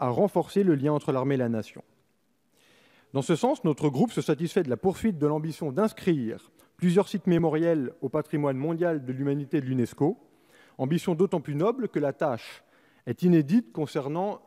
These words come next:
des sites dits de guerre. L'opérateur de l'État dans ces domaines qu'est l'ONAC voit sa mission confortée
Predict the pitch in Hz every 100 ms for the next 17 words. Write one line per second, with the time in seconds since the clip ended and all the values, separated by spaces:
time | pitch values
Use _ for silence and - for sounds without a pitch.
0 | _ _ _ - 120 117 240 254 - -
1 | 127 175 147 143 135 113 - _ _ _
2 | _ _ _ _ - - _ _ _ 143
3 | 147 196 196 220 185 170 170 - 165 156
4 | - 139 147 - 143 143 143 135 139 135
5 | 135 127 - - - 120 135 - 139 131
6 | - 127 - - 226 170 - - 127 196